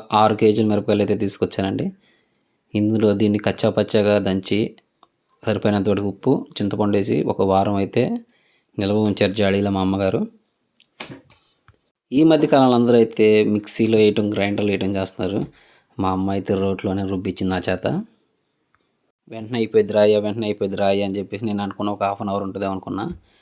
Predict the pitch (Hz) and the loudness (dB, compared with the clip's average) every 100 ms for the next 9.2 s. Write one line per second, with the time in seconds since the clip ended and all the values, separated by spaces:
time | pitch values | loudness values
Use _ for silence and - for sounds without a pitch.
0 | _ _ - 98 98 98 95 95 95 98 | _ _ -6 -4 -2 -2 0 0 0 0
1 | 95 98 95 95 92 95 92 95 98 95 | 0 0 0 0 0 0 0 -2 -2 -2
2 | 95 95 95 95 - 175 - _ _ _ | 0 0 -2 -2 -2 -4 -8 _ _ _
3 | _ _ _ _ _ _ _ _ _ - | _ _ _ _ _ _ _ _ _ -2
4 | 123 147 147 147 151 143 120 113 107 113 | 0 2 2 2 4 4 4 4 6 4
5 | 113 110 104 104 113 113 - 107 104 - | 2 0 -2 0 0 0 -2 -2 -2 -4
6 | 107 104 _ - 107 113 - 110 104 95 | -6 -6 _ 2 4 4 2 2 0 0
7 | 95 107 - - - _ _ _ _ - | -2 -2 -4 -8 -8 _ _ _ _ -12
8 | - - 107 104 98 101 95 - 95 92 | -10 -4 0 0 0 -2 -2 -2 0 0
9 | 101 101 | -2 -6